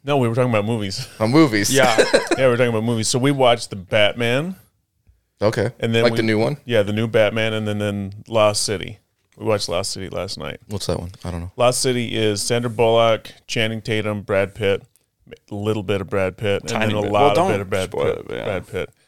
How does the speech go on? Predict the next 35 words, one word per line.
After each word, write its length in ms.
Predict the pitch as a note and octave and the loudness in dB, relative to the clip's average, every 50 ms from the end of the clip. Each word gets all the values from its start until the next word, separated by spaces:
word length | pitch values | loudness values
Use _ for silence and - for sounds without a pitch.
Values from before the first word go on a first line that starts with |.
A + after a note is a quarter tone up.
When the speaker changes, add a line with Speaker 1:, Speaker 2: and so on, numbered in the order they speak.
| _ _ _ _ _ _ _ _ _ _ _ _ _ _ _ _ _ _ _ _ | _ _ _ _ _ _ _ _ _ _ _ _ _ _ _ _ _ _ _ _
Speaker 1:
I 40 | _ D3 | _ -20
don't 120 | E3 _ | -20 _
fucking 360 | _ - F2+ F#2+ - G2 F#2+ | _ -10 -10 -10 -8 -10 -10
care. 360 | - G#2+ F#2+ G#2 B2 D3 D3 - - _ _ _ _ - | -6 -2 0 0 0 0 -2 -6 -12 _ _ _ _ -8
Speaker 3:
I 40 | - | -2
Speaker 1:
All 120 | A2+ A2+ | -2 0
them 200 | A#2 B2 A#2+ A2+ | 0 0 0 0
Speaker 3:
found 40 | - C3 C3 | 0 0 0
Speaker 1:
bitches. 220 | - C#3 C3 - - - _ _ - | 0 -2 -4 -4 -6 -10 _ _ -4
If 160 | B2+ A2 D3 | -4 -2 0
you 100 | E3+ G3 | 2 4
don't 160 | G#3 G#3+ G3 | 4 4 4
want 200 | F#3 F#3+ F#3+ F#3 | 4 4 4 2
to 60 | E3 D3+ | 2 0
get 120 | E3+ D#3 | -2 -4
spoiled, 400 | - - - D3+ D#3+ D#3+ C#3+ - | -4 -2 2 4 4 4 4 2
no, 80 | A#2+ A2 | 0 -2
I'm 120 | A2 G#2+ | -2 -2
just 120 | G2+ G#2 - | -4 -6 -6
kidding. 220 | - G2 E2+ F#2+ | -6 -6 -6 -6
I 40 | F2+ | -6
won't 160 | F#2 F#2 E2 - | -6 -6 -8 -10
spoil 200 | - - C2 - | -10 -10 -10 -10
it 80 | - | -10
for 160 | - - - | -10 -10 -8
you 120 | G2 A#2 A2+ _ _ - | -8 -10 -12 _ _ -12
'cause 140 | - G#2+ A#2 | -6 -4 -2
I 60 | A2 | -2
don't 120 | G#2+ G2+ G#2 | -2 -2 -2
wanna 300 | A2 G#2 G2 G2 G2 - - | -2 -2 -4 -4 -6 -6 -6
alienate 440 | A#2 A#2 A2 A2 A2 A2 A2 G2+ | -4 -2 -2 -2 -4 -4 -4 -2
our 100 | G2+ G2+ | 0 0
other 140 | G2+ G2+ G2 | 0 0 -2
two 120 | - - A2 | -6 -8 -8
listeners. 400 | G#2+ A2 A2+ - A2+ A2+ - | -6 -6 -6 -6 -6 -8 -10